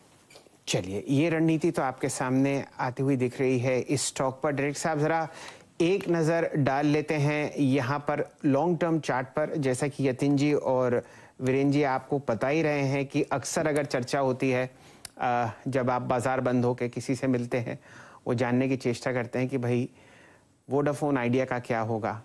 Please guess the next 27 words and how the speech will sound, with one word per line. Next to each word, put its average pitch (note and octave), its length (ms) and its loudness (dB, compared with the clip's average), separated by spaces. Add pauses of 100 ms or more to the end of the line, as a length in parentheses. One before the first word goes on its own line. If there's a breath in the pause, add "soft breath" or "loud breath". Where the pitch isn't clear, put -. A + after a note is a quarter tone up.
(100)
ग्यारह D3 340 0
रुपए E3 260 0
से D3 220 0
ये C#3+ 80 2
stock C3 540 -4
आपको B2+ 320 -4
correct B2+ 300 -2
करता B2 240 -4
हुआ B2 120 2
दिख A#2+ 200 -2
रहा A#2+ 100 0
है। C3+ 60 -2
फरवरी D#3 380 0
में D3 260 0 (120)
चौदह C3 240 2
रुपए C3 260 0
था C3 240 -6 (440 loud breath)
और A#2+ 420 0
अगस्त D3+ 400 -2
तक - 160 -4 (100)
अब B2+ 260 -2 (100)
छह - 160 -2
रुपए, D3 340 0
और C#3 440 -2
यहाँ F3 380 0
से F3+ 200 0
भी C#3 220 2